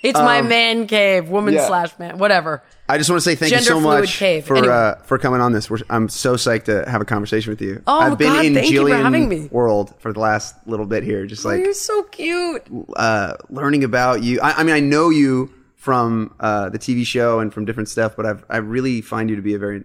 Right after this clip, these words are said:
Speaker 2: uh, inspiring person. It's really
Speaker 1: You're
Speaker 2: incredible.
Speaker 1: so sweet.
Speaker 2: So, like, you have a fire about you.
Speaker 1: You think?
Speaker 2: Yeah.
Speaker 1: It's
Speaker 2: Do
Speaker 1: like,
Speaker 2: I think?
Speaker 1: more like
Speaker 2: You're
Speaker 1: a
Speaker 2: the
Speaker 1: mania.
Speaker 2: Yeah,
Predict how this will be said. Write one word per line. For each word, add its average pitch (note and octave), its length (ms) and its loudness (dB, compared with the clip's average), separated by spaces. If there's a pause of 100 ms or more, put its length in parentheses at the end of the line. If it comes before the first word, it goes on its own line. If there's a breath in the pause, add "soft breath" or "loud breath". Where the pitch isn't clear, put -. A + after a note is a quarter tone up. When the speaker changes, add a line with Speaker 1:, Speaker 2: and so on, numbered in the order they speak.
(140)
Speaker 2:
uh, - 120 -12
inspiring G2 380 -10
person. - 300 -12
It's - 140 -18
really G2+ 140 -14
Speaker 1:
You're - 80 -12
Speaker 2:
incredible. - 300 -4
Speaker 1:
so B3 320 -2
sweet. - 180 -6
Speaker 2:
So, F#3+ 160 2
like, G3 160 0
you E3 80 2
have F#3+ 120 6
a A#3 200 2
fire F3 400 2
about G2+ 340 -4
you. E2 200 -8 (580)
Speaker 1:
You D#3 100 -8
think? D#3 380 -8 (320)
Speaker 2:
Yeah. D3+ 420 -2 (400 loud breath)
Speaker 1:
It's - 100 -20
Speaker 2:
Do D3 100 -6 (180)
Speaker 1:
like, D#3 160 2
Speaker 2:
I - 20 -18
think? C3 340 -4
Speaker 1:
more G#3+ 120 4
like G3 140 4
Speaker 2:
You're F#3+ 100 4
Speaker 1:
a - 20 4
Speaker 2:
the G3 60 2
Speaker 1:
mania. F#3+ 720 2
Speaker 2:
Yeah, G#3+ 280 2